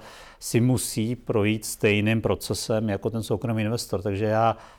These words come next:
jsem jenom rád, když se chce do toho stát nebo město pustit, protože zkusíte na vlastní kůži a snad to povede k nějakému z-, znormálnění nebo zrychlení toho procesu.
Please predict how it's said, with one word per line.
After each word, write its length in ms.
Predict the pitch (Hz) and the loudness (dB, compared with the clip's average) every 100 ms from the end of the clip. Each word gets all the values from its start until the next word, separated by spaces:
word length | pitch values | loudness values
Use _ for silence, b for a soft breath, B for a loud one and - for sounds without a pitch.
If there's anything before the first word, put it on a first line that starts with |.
| - | -14
jsem 180 | - 107 | -6 -2
jenom 200 | 117 117 | 0 4
rád, 300 | 113 117 - | 4 4 0
když 200 | 92 - | -6 -4
se 140 | - | -4
chce 220 | 90 - 104 | -6 -2 -2
do 100 | - | 0
toho 200 | 104 101 | 0 0
stát 500 | - 92 95 98 - | 0 2 4 2 0
nebo 320 | 98 98 104 | -4 -2 -2
město 340 | 98 95 107 | -4 -4 -6
pustit, 400 | - 92 - 98 | -6 -8 -8 -8
protože 480 | - 101 107 104 107 B B B B B - - - | -8 -6 -2 2 0 B B B B B -18 -16 -14
zkusíte 420 | - 101 117 107 | -8 -4 0 2
na 80 | 107 | 2
vlastní 340 | 101 - 107 | 2 0 -4
kůži 420 | 110 104 101 104 | -4 -2 0 0
a 200 | 104 104 B B B | 2 0 B B B
snad 280 | - - 90 | -8 -4 -2
to 120 | - | -2
povede 420 | - 98 101 98 95 - - | 0 2 4 4 2 -6 -20
k 120 | - - - | -20 -12 -6
nějakému 680 | 107 98 92 - 107 98 90 80 | -2 0 -2 -4 -4 -2 -4 -6
z-, 180 | - - - 98 | -10 -10 -10 -8
znormálnění 1040 | 92 107 107 110 107 101 101 101 101 101 98 | -6 -2 2 4 4 4 2 0 -2 -2 -4
nebo 260 | 92 98 | -6 -6
zrychlení 640 | 95 92 87 - 92 92 | -4 -2 -2 -2 -2 -2
toho 180 | 87 92 | -2 -2
procesu. 540 | 90 85 - 101 - | -2 -8 -10 -12 -14